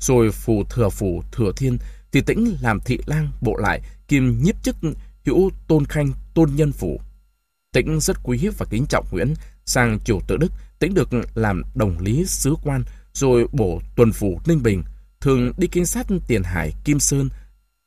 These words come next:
Tĩnh càng khâm phục Nguyễn công chứ. Những ngày Nguyễn được dân hai huyện đón rước, lập đền thờ, Tĩnh rất mừng. Nào ngờ có lệnh của hoàng thượng bắt giải kinh vì Nguyễn Công Trứ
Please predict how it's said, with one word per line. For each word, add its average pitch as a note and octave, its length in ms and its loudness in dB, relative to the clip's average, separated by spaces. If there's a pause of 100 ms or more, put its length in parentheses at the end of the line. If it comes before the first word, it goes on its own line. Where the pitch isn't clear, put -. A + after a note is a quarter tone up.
(260)
Tĩnh D#3+ 360 2
càng - 200 2
khâm B2 120 0
phục - 280 -6
Nguyễn C3+ 260 -2 (100)
công G2+ 200 2
chứ. G#2 300 -4 (580)
Những F#3 140 6
ngày B2 280 4
Nguyễn F#3 260 0
được B2 140 2 (160)
dân E3 180 2
hai D#3+ 240 -2
huyện F#2+ 220 -2
đón A#2+ 220 -2
rước, A3+ 220 -2 (320)
lập A#2+ 220 4
đền A2 140 4
thờ, F#2 280 0 (200)
Tĩnh A#2+ 160 -2
rất - 240 -2
mừng. F#2 200 -2 (300)
Nào B2+ 140 6
ngờ A#2+ 240 4
có A3 100 -2
lệnh C3+ 200 0
của G#2+ 180 -2 (100)
hoàng G2 220 -2
thượng - 260 -2
bắt G#3 120 -2 (580)
giải G2+ 340 2
kinh C3+ 240 0 (160)
vì F2+ 340 0
Nguyễn C3+ 160 0
Công D3+ 160 2
Trứ C3 240 0